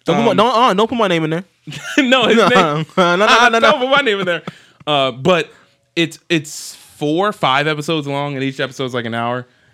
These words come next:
Speaker 2: and it goes through, like, this dude, like, triple digits amount of people he killed. Like, it's that thing, like, he does, like, everyone was like, "Oh, it's in thirties." It's like, "Nah, I don't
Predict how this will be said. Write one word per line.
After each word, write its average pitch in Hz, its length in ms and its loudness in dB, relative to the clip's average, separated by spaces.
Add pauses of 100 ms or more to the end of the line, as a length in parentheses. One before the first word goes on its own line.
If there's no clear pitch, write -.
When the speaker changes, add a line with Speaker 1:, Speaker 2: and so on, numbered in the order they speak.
(120)
Speaker 2:
and 135 100 -6
it 131 160 -10
goes 139 320 -2
through, 139 220 -4
like, 120 220 -8
this 240 420 -4
dude, 127 600 -4 (1400)
like, 139 300 -6
triple 226 380 -2
digits 131 520 -6
amount 131 280 -2
of 120 60 -6
people 120 220 -4
he 117 100 -10
killed. - 320 -14 (400)
Like, 185 140 0
it's 202 140 -2
that 220 160 0
thing, 240 140 -2
like, 214 120 0
he 214 140 -4
does, 196 220 2
like, 185 140 -2
everyone 277 280 0
was 233 100 -2
like, 269 100 0
"Oh, 302 200 2
it's 247 80 -6
in 240 140 -6
thirties." 226 360 0
It's 175 100 -8
like, 170 180 0
"Nah, 214 260 -2
I 196 100 -2
don't 185 240 -6